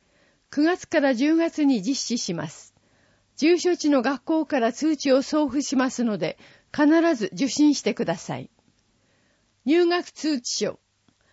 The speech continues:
住民基本台帳に登録されている住所によって、入学する学校を指定し、来年一月末に郵送します。障害のあるお子さんの教育相談、教育研修課、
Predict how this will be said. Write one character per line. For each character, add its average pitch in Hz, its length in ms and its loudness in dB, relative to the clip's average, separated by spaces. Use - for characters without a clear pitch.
住 320 220 4
民 359 240 4
基 320 160 0
本 320 260 2
台 320 220 2
帳 330 220 2
に 311 180 4
登 330 180 0
録 330 160 -4
さ 311 160 -2
れ 302 100 0
て 302 220 2
い 285 40 4
る 277 120 2
住 285 220 2
所 277 160 0
に 247 120 4
よ 226 100 0
っ 240 40 -4
て、 - 340 -8
入 330 200 6
学 370 240 0
す 311 160 -2
る 277 100 0
学 240 260 -2
校 302 220 2
を 262 60 2
指 277 120 -4
定 269 220 0
し、 - 340 -8
来 320 260 2
年 330 300 4
一 233 240 -2
月 339 240 0
末 285 160 0
に 226 220 2
郵 294 180 4
送 285 280 2
し - 160 -6
ま 175 120 -4
す。 - 280 -16
障 349 320 2
害 349 220 2
の 311 140 4
あ 302 40 2
る 247 140 2
お 202 60 0
子 339 120 -2
さ 330 200 0
ん 311 80 2
の 285 100 4
教 311 240 0
育 - 160 -4
相 269 300 0
談、 165 260 -8
教 339 220 2
育 285 220 -2
研 294 260 2
修 247 260 -2
課、 - 220 -12